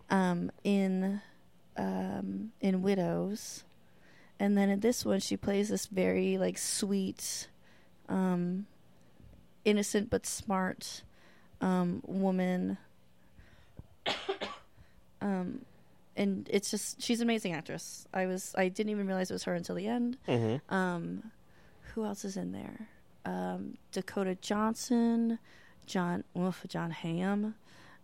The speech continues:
Speaker 1: Um, it's a, it's a pretty great cast. Oh, and Chris Hemsworth.
Speaker 2: Okay.
Speaker 1: Um, and you just get little glimpses into all these people's lives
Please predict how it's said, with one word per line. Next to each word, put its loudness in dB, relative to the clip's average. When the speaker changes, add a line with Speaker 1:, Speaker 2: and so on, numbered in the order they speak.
Speaker 1:
Um, -2
it's -2
a, 2
it's -2
a -2
pretty 0
great -2
cast. -2
Oh, 4
and 0
Chris -2
Hemsworth. -2
Speaker 2:
Okay. 6
Speaker 1:
Um, 4
and 4
you 0
just -2
get 2
little 6
glimpses 2
into 0
all 2
these -2
people's -4
lives 0